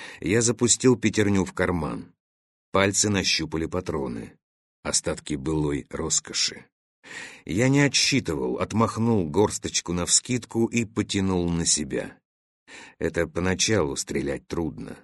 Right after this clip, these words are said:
заряжать трудно, чистить оружие трудно. Собрать и разобрать вообще непостижимая наука. Поначалу.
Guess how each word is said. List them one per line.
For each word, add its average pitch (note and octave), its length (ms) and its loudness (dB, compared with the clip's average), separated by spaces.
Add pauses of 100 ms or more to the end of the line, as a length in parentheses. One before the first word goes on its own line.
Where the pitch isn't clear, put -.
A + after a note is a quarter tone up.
заряжать E2 600 0
трудно, - 480 -8 (140)
чистить F2+ 480 0
оружие D#2+ 480 -2
трудно. C#2+ 580 -8 (480)
Собрать A#2+ 520 2
и B2+ 60 4
разобрать A2 480 4
вообще G#2+ 600 2 (120)
непостижимая D2 840 -4
наука. B1 500 -10 (480)
Поначалу. D#2 760 -4